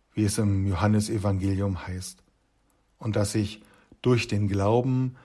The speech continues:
Leben habe in seinem Namen. Und dann, dann bricht die Freude des Ostertages auch in meinem Leben aus, so chaotisch, verletzt, ängstlich es sein mag.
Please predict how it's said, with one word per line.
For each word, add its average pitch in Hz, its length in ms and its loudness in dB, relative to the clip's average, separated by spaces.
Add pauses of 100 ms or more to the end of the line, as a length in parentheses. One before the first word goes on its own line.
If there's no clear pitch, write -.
(200)
Leben 110 460 2
habe 110 300 2
in 110 160 0
seinem 101 380 2
Namen. 90 520 -6 (720)
Und 101 220 -2
dann, 104 360 2 (840)
dann 131 320 4
bricht 123 320 -2
die 123 120 0
Freude 113 460 2
des 110 260 0
Ostertages 107 880 0
auch 107 160 -2
in 107 120 2
meinem 117 400 4
Leben 104 320 2
aus, 110 520 -2 (460)
so - 180 -8
chaotisch, 120 800 -2 (280)
verletzt, - 840 -2 (500)
ängstlich 107 720 -4
es - 200 -4
sein 95 320 0
mag. 85 280 -6